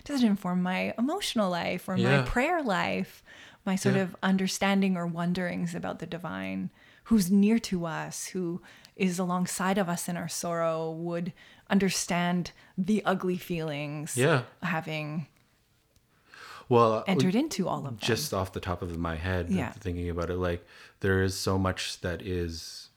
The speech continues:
Speaker 2: um, seen a lot inside, in the kinda, like, the relationship between, um, Mary and, and Jesus.
Speaker 1: Mm-hmm.
Speaker 2: And there's so much loving in, in a lot
Speaker 1: Mm-hmm.
Speaker 2: of that portrayal.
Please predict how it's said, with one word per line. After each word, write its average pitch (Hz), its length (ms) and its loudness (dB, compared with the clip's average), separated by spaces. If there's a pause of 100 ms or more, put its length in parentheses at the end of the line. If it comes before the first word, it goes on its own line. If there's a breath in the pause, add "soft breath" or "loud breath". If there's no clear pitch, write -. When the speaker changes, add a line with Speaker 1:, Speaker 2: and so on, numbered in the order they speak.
Speaker 2:
um, 80 680 -6 (540)
seen 143 320 2
a 90 80 -2
lot 85 360 -2
inside, 90 480 -6 (260)
in 95 220 -4
the 82 200 -4 (500 loud breath)
kinda, 90 240 -4
like, 82 220 -6
the 90 80 -6
relationship 85 600 -4
between, 85 340 -8 (320)
um, 80 600 -6 (160)
Mary 82 400 -4
and, 80 180 -8 (220)
and 78 160 -6
Jesus. 80 520 -4
Speaker 1:
Mm-hmm. 208 580 0
Speaker 2:
And 95 100 4
there's 87 160 4
so 104 80 2
much 95 220 0
loving 87 580 0
in, 135 440 2
in - 100 2
a 101 80 6
lot 92 180 4
Speaker 1:
Mm-hmm. 85 80 0
Speaker 2:
of 82 60 -4
that 82 160 -4
portrayal. 80 580 -6